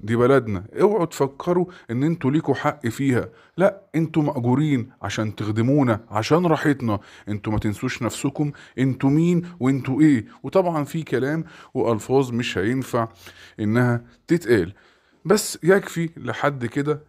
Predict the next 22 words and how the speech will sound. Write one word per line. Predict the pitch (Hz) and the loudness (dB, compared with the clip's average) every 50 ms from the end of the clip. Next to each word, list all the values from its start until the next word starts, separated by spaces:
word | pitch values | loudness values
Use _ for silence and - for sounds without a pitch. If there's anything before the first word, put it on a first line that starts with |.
| _ | _
اللي | - 104 82 - 110 104 73 92 104 101 101 104 104 | -10 -10 -6 -4 -4 -4 -4 -4 -4 -2 0 0 2
هو | 110 123 131 123 123 123 107 - | 2 2 2 2 2 0 0 0
موجز | 123 135 139 139 135 131 113 107 | 0 0 2 4 4 2 2 2
الكلام | 107 95 - - 104 110 120 127 123 107 | -6 -6 -4 -4 -4 -2 -2 -4 -4 -6
اللي | - 107 101 98 120 120 120 117 110 104 - _ _ - | -6 -6 -4 -2 -2 0 0 -2 -4 -6 -10 _ _ -2
قالته. | 143 139 120 101 - 87 - _ _ - _ _ _ | 0 0 0 -2 -4 -12 -14 _ _ -20 _ _ _
طبعا | - 190 196 180 147 131 | 4 4 4 4 0 -2
وبتتكلم | 117 104 - 107 98 _ - 143 151 139 110 95 | -4 -4 -6 -12 -10 _ -2 -2 -2 -2 -2 -4
بغضب | 92 92 95 131 131 131 127 117 | -4 0 0 0 2 2 0 0
وبحماس. | 107 101 98 98 85 80 85 - - - 123 143 147 - | 0 -2 -2 -2 -4 -4 -6 -8 -6 -2 -2 -2 -2 0
طبعا | - 233 254 233 190 165 | -2 -2 -2 0 -2 0
انا | 160 160 | 2 2
مش | 156 156 147 143 | 2 2 0 2
عارف | 165 175 185 185 - | 2 0 0 0 2
ايه | 151 | 0
القصة، | 165 165 160 - 170 175 170 - - 147 147 147 - - - - - _ - | 0 0 4 4 4 4 4 2 0 0 0 0 -10 -20 -20 -20 -16 _ 0
او | 113 113 | 0 0
في | - 147 147 | 2 0 -4
حد | - - 151 147 143 135 | -2 -2 -4 -4 -2 -2
من | 127 | -2
المصريين | 117 110 107 107 104 - - 101 95 95 110 135 143 | -2 0 -2 -2 -2 -2 -4 -2 -2 0 0 0 0
زعلها | 127 110 110 95 98 104 123 135 131 120 117 110 117 | 2 2 2 2 2 2 0 0 2 2 0 0 0